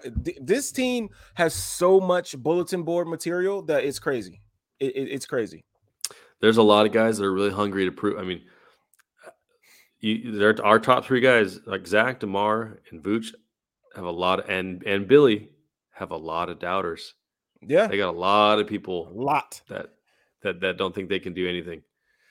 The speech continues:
Speaker 2: I think they're <laughs> washed. I think they're overrated. So it'll be
Speaker 1: Dude.
Speaker 2: really, really fun. So, yeah. Um, that's all I got, man. We, we just managed two and a half hours. <laughs>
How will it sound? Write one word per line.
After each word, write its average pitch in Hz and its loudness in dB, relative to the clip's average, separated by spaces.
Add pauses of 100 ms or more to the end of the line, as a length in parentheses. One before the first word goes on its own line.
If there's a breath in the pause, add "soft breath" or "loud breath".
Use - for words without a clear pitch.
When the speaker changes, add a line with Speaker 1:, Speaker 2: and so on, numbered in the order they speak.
(460)
Speaker 2:
I - -20
think 92 -10
they're 95 -2
<laughs> - -
washed. - -6 (180)
I 123 -8
think 117 -8
they're 101 -2
overrated. 104 0 (480 loud breath)
So 151 -16 (160)
it'll 147 0
be 98 2
Speaker 1:
Dude. 95 -2
Speaker 2:
really, 107 4
really 98 0
fun. 90 -8
So, 87 -4 (1500 loud breath)
yeah. 98 -2 (260)
Um, 107 0 (840 soft breath)
that's 127 2
all 147 8
I 117 6
got, 123 6
man. 107 2 (180)
We, 110 0
we 107 -6 (400 loud breath)
just 92 -18
managed 98 -10
two 113 -4
and 104 -4
a 101 -4
half 104 -2
hours. 107 -2 (160)
<laughs> - 0